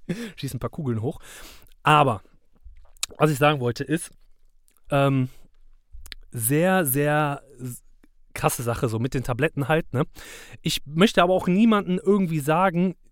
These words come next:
nimm Tabletten oder nimm keine Tabletten. Wer bin ich, um das zu entscheiden, so?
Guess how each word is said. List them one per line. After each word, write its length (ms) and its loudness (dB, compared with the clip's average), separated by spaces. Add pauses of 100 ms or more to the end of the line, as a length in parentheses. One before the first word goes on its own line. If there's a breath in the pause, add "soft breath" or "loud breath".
(120)
nimm 380 2
Tabletten 500 -2
oder 180 2
nimm 180 -2
keine 360 2
Tabletten. 520 -2 (600 loud breath)
Wer 160 0
bin 240 6
ich, 200 4
um 160 0
das 180 0
zu 140 -2
entscheiden, 640 0
so? 280 -12